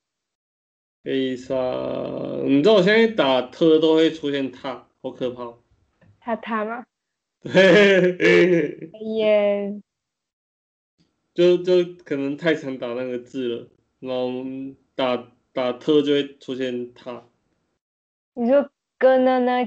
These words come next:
Speaker 2: 鸡波吗？<laughs>
Speaker 1: 那，那我也不知道欸。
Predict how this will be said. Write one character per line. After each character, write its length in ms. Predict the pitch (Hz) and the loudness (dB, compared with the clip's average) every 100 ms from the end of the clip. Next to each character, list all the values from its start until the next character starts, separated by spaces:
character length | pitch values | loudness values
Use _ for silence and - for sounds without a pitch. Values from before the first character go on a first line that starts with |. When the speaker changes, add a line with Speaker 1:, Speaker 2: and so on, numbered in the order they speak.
| - | -6
Speaker 2:
鸡 200 | 220 220 | -10 -10
波 300 | 196 233 226 | -4 -4 -2
吗？ 340 | 220 202 208 - _ _ | -4 -8 -12 -18 _ _
<laughs> 1500 | - - - 440 392 - 392 403 - 302 370 _ 254 220 - _ _ _ - - 147 143 180 135 - - _ _ | -20 -4 4 6 6 4 2 2 -2 -4 -4 _ -10 -10 -12 _ _ _ -8 -2 0 -2 -4 -10 -10 -14 _ _
Speaker 1:
那， 440 | 135 131 127 135 147 - | -6 -4 -2 -4 -12 -4
那 140 | 156 | -2
我 240 | 135 120 - _ | 0 -4 -14 _
也 100 | 123 | -18
不 160 | - | -16
知 160 | 123 127 | -16 -10
道 120 | 120 | -10
欸。 160 | 120 | -10